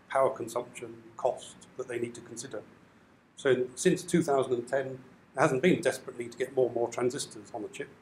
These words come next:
It's been about other factors. But these are real components, generally typical desktop processors, and you can see again that explosive transition digital electronics suddenly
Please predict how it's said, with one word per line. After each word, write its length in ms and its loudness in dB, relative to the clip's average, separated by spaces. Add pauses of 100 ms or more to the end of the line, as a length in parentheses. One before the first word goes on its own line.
(360)
It's 100 -20
been 220 -10
about 240 -4
other 260 0 (320)
factors. 480 -10 (800)
But 100 2
these 160 4
are 60 6
real 240 6
components, 680 0 (1600)
generally 460 4 (300)
typical 340 -4
desktop 580 -4
processors, 600 -4 (680)
and 80 -2
you 120 4
can 140 0
see 200 0
again 260 0
that 260 -4
explosive 920 -8
transition 560 -4 (1040)
digital 300 0
electronics 640 -4
suddenly 420 -4